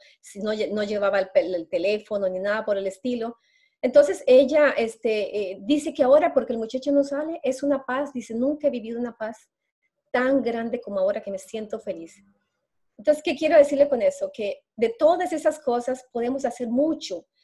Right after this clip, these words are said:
El tiempo que estamos acá, hay que verlo, no, ver todas las cosas buenas, enfocarnos en lo bueno. Hay que ser, vivir en el ahora,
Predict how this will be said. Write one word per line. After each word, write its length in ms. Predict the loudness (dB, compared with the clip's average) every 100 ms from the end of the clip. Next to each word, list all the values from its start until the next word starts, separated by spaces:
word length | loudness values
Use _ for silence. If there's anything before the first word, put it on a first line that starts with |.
| _ _ -8
El 200 | -6 -2
tiempo 300 | -2 -2 -4
que 80 | -6
estamos 380 | -4 -4 -2
acá, 360 | -6 -4 -2 -2 -6 _ -20 -10 2
hay 140 | 2
que 100 | 4
verlo, 280 | 4 6 4
no, 300 | 6 4 4 -2 _ _ _
ver 220 | 2 4 6
todas 180 | 6
las 140 | 4 6
cosas 340 | 4 6 4
buenas, 460 | 2 -2 -2 -8 -14 _ -6
enfocarnos 560 | 0 4 4 2 -2 0 2
en 180 | 4
lo 140 | 4 0
bueno. 360 | 0 0 -2 -2
Hay 100 | -4
que 120 | -2
ser, 280 | 2 2 0
vivir 280 | -6 -2 0
en 100 | 4
el 100 | 4
ahora, 340 | 4 4 2